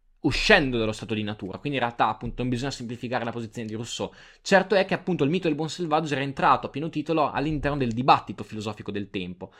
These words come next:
ma come ho detto è un dibattito che, eh, ha da sempre, ehm, diciamo così, radici all'interno della storia del pensiero umano. Pensiamo ad esempio allo stesso Federico secondo.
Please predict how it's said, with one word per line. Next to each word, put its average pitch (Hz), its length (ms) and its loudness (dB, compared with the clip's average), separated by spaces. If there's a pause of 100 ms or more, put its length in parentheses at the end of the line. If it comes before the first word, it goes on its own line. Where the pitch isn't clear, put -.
(200)
ma 170 100 6
come 180 160 4
ho - 20 6
detto 156 220 4
è 165 40 2
un 147 60 2
dibattito 131 400 4
che, 123 260 -2 (200)
eh, 110 180 -4
ha 110 300 -2
da 104 100 -10
sempre, 123 400 -2
ehm, 101 380 -2
diciamo 110 220 -8
così, 110 280 -4
radici 120 400 -2
all'interno 113 300 -4
della 107 100 -2
storia 117 220 -2
del 104 80 -8
pensiero 113 260 -4
umano. 107 240 -2
Pensiamo 123 380 -6
ad 113 40 -4
esempio 117 300 -4
allo 117 460 0
stesso 139 240 -2
Federico 131 360 0
secondo. 98 600 -6